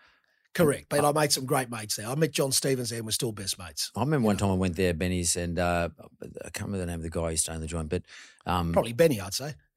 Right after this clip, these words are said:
Speaker 2: Yeah, yeah, your name wasn't Benny. It was
Speaker 1: Ah,
Speaker 2: something else. But,
Speaker 1: interesting.
Speaker 2: uh, um, b-, he ended up necking himself, the bloke. But, uh, it
Speaker 1: Yeah,
Speaker 2: was a
Speaker 1: rock
Speaker 2: mad,
Speaker 1: and roll.
Speaker 2: mad, mad drug addict.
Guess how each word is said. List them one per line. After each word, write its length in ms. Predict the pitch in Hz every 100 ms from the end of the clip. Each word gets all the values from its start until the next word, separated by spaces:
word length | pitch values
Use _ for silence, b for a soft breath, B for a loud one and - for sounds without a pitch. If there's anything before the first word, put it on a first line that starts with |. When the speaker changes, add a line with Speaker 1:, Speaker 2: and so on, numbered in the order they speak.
| -
Speaker 2:
Yeah, 180 | 101 101
yeah, 120 | 101
your 220 | 110 110
name 260 | 123 160 151
wasn't 220 | 123 98
Benny. 200 | 113 87
It 20 |
was 140 | 80 90
Speaker 1:
Ah, 40 | 113
Speaker 2:
something 180 | 95
else. 120 | 98 90
But, 140 | 101
Speaker 1:
interesting. 400 | 110 101 98 87 b b b b -
Speaker 2:
uh, 60 | 90
um, 300 | 92 92 80 -
b-, 80 | - - - _
he 160 | - 107
ended 140 | 131
up 80 | 95
necking 260 | 87 92 92
himself, 480 | 80 82 69 - -
the 80 | -
bloke. 240 | - 82 98
But, 220 | 87 -
uh, 300 | 87 87 85
it 200 | - 50 -
Speaker 1:
Yeah, 80 | 98
Speaker 2:
was 140 | 92
a 40 |
Speaker 1:
rock 100 | 92
Speaker 2:
mad, 80 | -
Speaker 1:
and 80 | 117
roll. 100 | 151
Speaker 2:
mad, 160 | 95 82
mad 220 | 101 101 85
drug 200 | 90 80
addict. 280 | 71 101